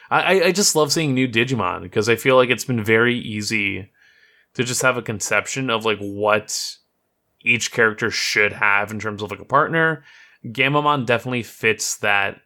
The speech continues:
aesthetic of what a protagonist Digimon can be, but I'm eager for the fact that, you know, I,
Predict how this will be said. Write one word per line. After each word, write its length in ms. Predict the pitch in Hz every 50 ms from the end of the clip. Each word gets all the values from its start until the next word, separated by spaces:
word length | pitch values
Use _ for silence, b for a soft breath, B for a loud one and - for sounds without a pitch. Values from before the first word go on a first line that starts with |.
| _ _ _ _ _ _
aesthetic 640 | - 113 - - - - - 113 110 117 117 - - -
of 280 | - 107 110 104 101
what 200 | 107 107 110 113
a 440 | - 101 104 101 101 98 95 95 98 _ _ _ _ _ b b b b b b b b b _ _
protagonist 760 | - 135 - - 113 110 104 107 110 113 117 117 104 - -
Digimon 420 | - 117 107 107 107 107 104 98 -
can 240 | - 110 104 95 95
be, 420 | 104 110 117 147 180 196 190 b b b b b b b b b
but 120 | - 131
I'm 180 | 127 127 123 131 135
eager 520 | - 135 143 143 135 131 139 139 135 127 113
for 180 | - - 127
the 100 | 120 113
fact 340 | - - 117 113 107 101 -
that, 160 | 123 120 120
you 100 | 123 147
know, 140 | 139 131 127
I, 260 | 107 117 135 - -